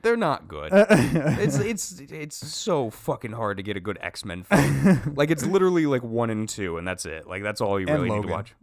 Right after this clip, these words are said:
Speaker 2: Logan's great.
Speaker 1: Yeah, Logan's good.
Speaker 2: Um, okay,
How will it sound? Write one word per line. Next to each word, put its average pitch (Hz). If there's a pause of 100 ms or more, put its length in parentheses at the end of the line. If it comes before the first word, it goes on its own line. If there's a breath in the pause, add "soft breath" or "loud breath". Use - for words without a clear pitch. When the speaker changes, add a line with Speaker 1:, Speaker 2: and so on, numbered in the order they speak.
(120)
Speaker 2:
Logan's 113
great. 90 (180)
Speaker 1:
Yeah, 135
Logan's 139
good. 65 (580 soft breath)
Speaker 2:
Um, 117 (160)
okay, 127